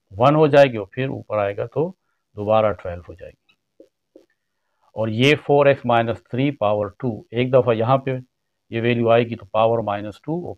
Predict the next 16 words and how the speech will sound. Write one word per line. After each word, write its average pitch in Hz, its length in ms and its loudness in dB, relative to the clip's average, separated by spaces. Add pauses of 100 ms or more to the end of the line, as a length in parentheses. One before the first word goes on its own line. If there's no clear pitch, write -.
फिर 151 160 -2
ऊपर 107 320 -8
आएगी 117 280 -8
तो - 120 -20
पावर 117 440 -2 (1300)
प्लस 131 260 0
टू, 101 140 -14
ये 123 360 -2 (100)
दो 127 160 2
दफ़ा 107 240 -2
ऊपर 95 300 -10
आएगा, 95 320 -14 (560)
तो 98 60 -18
फ़ोर 113 440 -6
एक्स 151 320 0 (880)
माइनस 104 380 -8